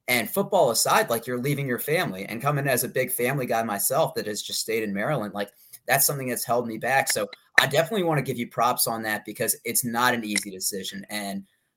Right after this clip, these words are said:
I think, like you said, you're setting yourself up for future adventures in life that,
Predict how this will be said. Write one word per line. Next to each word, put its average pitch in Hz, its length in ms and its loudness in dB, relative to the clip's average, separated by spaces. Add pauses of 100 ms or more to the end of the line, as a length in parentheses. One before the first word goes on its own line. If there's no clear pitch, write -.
I 117 140 2
think, 123 220 0
like 113 160 0
you 123 60 -6
said, - 220 0
you're 101 80 -6
setting 131 400 0
yourself 120 560 0
up 117 340 0 (220)
for 104 580 2
future 117 720 0 (340)
adventures 135 600 4
in 110 80 -6
life 113 320 0
that, 104 320 -4